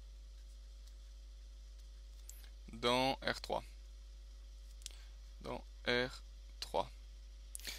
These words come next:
Alors pour ça, donc pour commencer, euh, je vais dessiner mon plan.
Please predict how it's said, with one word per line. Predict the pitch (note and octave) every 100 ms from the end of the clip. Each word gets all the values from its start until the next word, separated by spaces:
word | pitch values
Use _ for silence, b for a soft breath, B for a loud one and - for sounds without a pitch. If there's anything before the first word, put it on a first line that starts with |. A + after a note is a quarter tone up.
| B B
Alors | - -
pour | A2+ A2
ça, | D#3+ F3 F3
donc | B2+ B2 -
pour | C3 - -
commencer, | C3 A#2+ G#2+ - D#3 E3+ E3 B B B B B
euh, | - G#2+ G#2+ G#2 G#2 G#2 - G#2
je | A2+
vais | A#2 A#2 -
dessiner | - A#2 - A#2 A2+ A2+
mon | A2 G#2 G#2 - -
plan. | - A#2 A#2 C3